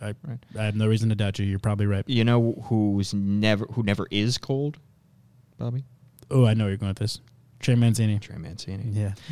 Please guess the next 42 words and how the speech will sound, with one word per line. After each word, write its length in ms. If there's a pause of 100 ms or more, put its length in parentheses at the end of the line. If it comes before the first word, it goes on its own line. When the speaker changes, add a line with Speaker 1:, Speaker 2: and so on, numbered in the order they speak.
Speaker 1:
your 140
guy. 80
Speaker 2:
Uh, 340 (120)
yeah, 240
Trey 280
Mancini. 640
I, 340
I 40
feel 200
like 200
it's 120
obligatory 540
that 120
we 100
have 160
to 80
mention 340
him 180
during 300
every 160
podcast 560
because 220
of 80
how 180
well 360
he 200
is 140
doing. 420 (480)
Still 460
crushing 420
the 80
ball. 320
Had 180
a 60
hit 220
yesterday. 800
He's 280
hitting 240
three 340
forty. 560 (680)
Got 160
a 180